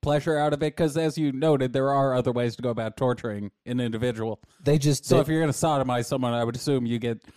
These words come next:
Speaker 1: 'cause there's really, there's, like, one way to torture a guy with the dildo.
Speaker 2: Yeah.
Speaker 1: 'Cause I doubt, I d-, <laughs> I doubt
Speaker 2: I mean,
Speaker 1: you're
Speaker 2: you
Speaker 1: just,
Speaker 2: could make
Speaker 1: you
Speaker 2: him
Speaker 1: know.
Speaker 2: deep throat one, too.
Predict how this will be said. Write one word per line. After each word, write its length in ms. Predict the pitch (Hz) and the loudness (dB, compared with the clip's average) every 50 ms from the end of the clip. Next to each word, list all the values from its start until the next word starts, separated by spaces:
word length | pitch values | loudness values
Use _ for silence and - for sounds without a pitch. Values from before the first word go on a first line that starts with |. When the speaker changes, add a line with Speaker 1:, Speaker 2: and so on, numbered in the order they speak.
| _ _ _ _ - | _ _ _ _ 0
Speaker 1:
'cause 160 | 196 190 - | 0 2 4
there's 200 | 208 180 160 - | 2 2 2 2
really, 500 | 208 233 226 208 185 170 160 151 135 107 - _ _ _ _ _ _ _ _ _ _ _ - | 0 0 2 2 2 2 0 0 -2 -6 -8 _ _ _ _ _ _ _ _ _ _ _ -4
there's, 280 | 139 165 170 160 143 | -2 0 0 0 0
like, 220 | 165 151 135 127 120 | 0 0 0 0 0
one 300 | 127 139 165 175 160 151 | 0 2 2 2 2 2
way 120 | 147 147 139 | 2 2 0
to 60 | 120 | 0
torture 380 | - 139 147 143 127 - 151 | 0 2 2 2 2 0 -4
a 60 | 139 131 | -4 -2
guy 180 | 147 139 139 | -2 -2 0
with 160 | 135 135 117 - | -2 -2 -2 -4
the 80 | 123 | -6
dildo. 500 | 123 117 131 131 147 147 151 151 147 143 - _ _ _ _ _ _ _ _ _ _ - | -2 0 -2 -2 0 0 2 2 0 0 -2 _ _ _ _ _ _ _ _ _ _ -2
Speaker 2:
Yeah. 420 | - 131 131 131 131 131 131 139 156 | 2 4 4 4 4 4 2 2 0
Speaker 1:
'Cause 140 | 165 160 175 | 0 0 0
I 80 | 156 | 0
doubt, 260 | 143 175 170 165 - - 127 | 0 0 -2 -2 -4 -4 -6
I 80 | 135 | -6
d-, 120 | 135 - - - - | -6 -8 -10 -10 -10
<laughs> 120 | - - | -4 -2
I 60 | - - | -2 -2
doubt 120 | - - - | 0 0 0
Speaker 2:
I 120 | 208 240 269 | 4 4 4
mean, 120 | 294 294 277 | 6 6 6
Speaker 1:
you're 60 | 330 | 6
Speaker 2:
you 40 | 330 | 4
Speaker 1:
just, 120 | - - 302 | 4 4 2
Speaker 2:
could 140 | 320 285 | 2 4
make 200 | 247 196 165 147 | 4 4 4 4
Speaker 1:
you 60 | 151 - | 4 2
Speaker 2:
him 40 | - | 2
Speaker 1:
know. 40 | 117 | 2
Speaker 2:
deep 200 | 143 135 143 - | 2 2 2 2
throat 220 | - - 131 131 | 2 2 4 4
one, 300 | 120 110 117 113 110 107 | 4 2 2 2 2 0
too. 440 | - - 135 151 117 98 95 107 127 | 0 2 4 4 4 4 2 0 -2